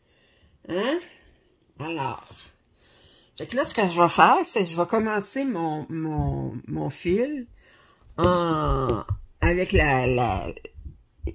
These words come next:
la boucle, comme d'habitude. Alors, normalement, je sortirais ici pour faire mon autre pied.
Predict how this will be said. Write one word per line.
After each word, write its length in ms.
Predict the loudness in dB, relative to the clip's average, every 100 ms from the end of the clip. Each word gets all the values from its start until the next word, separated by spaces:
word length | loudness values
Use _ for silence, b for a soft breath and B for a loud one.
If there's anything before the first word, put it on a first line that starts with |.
| -8 -10 -14 -20 _ _ _ _ _ _ _
la 200 | -2 0
boucle, 420 | 2 2 0 -8 -4
comme 140 | 0
d'habitude. 800 | 0 -2 -4 0 0 2 -2 -4 -12 -20 -20 _ -14 -14 _ 2 B B B B B B 6
Alors, 220 | 8 8
normalement, 800 | 6 4 6 4 4 2 0 0
je 80 | -4
sortirais 720 | -8 -8 -6 -2 -2 -2 -4
ici 480 | -4 -6 -6 -4 -4
pour 160 | -6
faire 240 | -8 -2 0
mon 260 | 2 0 0
autre 160 | -4
pied. 340 | -2 0 0